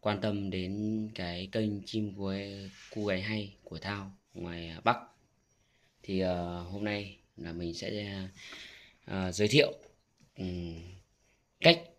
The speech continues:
để làm một cái lồng trần, ờ, chim cu một cách, ờ, ờ, đẹp, chắc chắn, bền bỉ và hiệu quả. Thì, ờ, đây là cái, ờ, ờ,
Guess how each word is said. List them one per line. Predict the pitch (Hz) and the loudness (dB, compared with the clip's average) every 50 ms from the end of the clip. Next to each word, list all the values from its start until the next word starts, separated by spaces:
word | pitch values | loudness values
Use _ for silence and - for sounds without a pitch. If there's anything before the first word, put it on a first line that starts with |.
| _ _ - | _ _ -8
để | 110 98 92 85 | -4 -4 -2 0
làm | 87 98 98 95 92 90 | 2 4 4 4 4 2
một | 87 87 - | 0 -2 0
cái | - | 2
lồng | 107 107 95 92 87 | 2 4 4 4 4
trần, | - 98 92 90 85 82 - _ _ _ _ | 4 4 4 4 0 -4 -12 _ _ _ _
ờ, | - - 90 87 85 85 | -14 -8 -6 -6 -6 -4
chim | - - 104 104 101 98 | -4 -2 -2 -2 -2 0
cu | 107 107 104 101 | 0 2 2 2
một | 95 92 85 - | 0 -2 -2 -2
cách, | 107 110 110 - - - 90 | -2 -4 -4 -4 -8 -8 -6
ờ, | 101 98 95 92 90 90 87 87 90 95 - - - - - - - - - - - _ _ _ _ _ _ _ | -6 -4 -4 -4 -4 -6 -6 -8 -10 -12 -16 -20 -20 -20 -20 -20 -20 -20 -20 -20 -20 _ _ _ _ _ _ _
ờ, | - - - 92 90 87 - - - | -12 -10 -8 -8 -8 -8 -10 -2 6
đẹp, | - 120 117 - - - - _ _ _ _ _ _ _ _ _ _ _ _ _ _ _ _ _ _ _ _ _ _ _ _ _ _ _ _ _ _ _ _ _ _ - | 8 8 8 8 2 -12 -20 _ _ _ _ _ _ _ _ _ _ _ _ _ _ _ _ _ _ _ _ _ _ _ _ _ _ _ _ _ _ _ _ _ _ 10
chắc | 151 147 143 | 10 12 12
chắn, | - 123 113 120 131 156 - - - - | 10 4 4 4 2 -2 -6 -10 0 8
bền | 131 117 120 110 98 | 10 10 10 10 8
bỉ | 101 90 - - - _ _ _ _ _ | 6 4 2 -2 -10 _ _ _ _ _
và | - 98 95 | -6 -4 0
hiệu | 95 113 - - | 2 2 2 2
quả. | - 104 - - - - _ _ _ _ _ _ _ _ _ _ _ - _ _ _ _ - _ _ _ _ _ _ - - _ _ - | 2 0 0 0 -8 -14 _ _ _ _ _ _ _ _ _ _ _ -20 _ _ _ _ -20 _ _ _ _ _ _ -20 -20 _ _ -2
Thì, | 95 95 95 | 0 2 2
ờ, | 95 95 92 92 90 87 90 87 90 90 - - | 4 2 2 2 0 -2 -2 -4 -4 -6 -4 4
đây | 120 117 120 113 107 110 - - - _ _ _ - | 8 8 8 8 6 2 -6 -12 -20 _ _ _ -12
là | - 92 90 87 87 | -8 -6 -6 -6 -6
cái, | - 85 90 90 90 98 107 113 | -4 -4 -4 -2 -2 0 0 0
ờ, | 113 110 107 104 101 101 98 - - - _ - - _ _ _ _ _ _ _ _ _ - | 0 -2 -4 -6 -8 -12 -14 -18 -20 -20 _ -20 -20 _ _ _ _ _ _ _ _ _ -14
ờ, | - - 95 95 95 95 95 95 95 | -10 -8 -6 -4 -4 -2 -2 -2 -2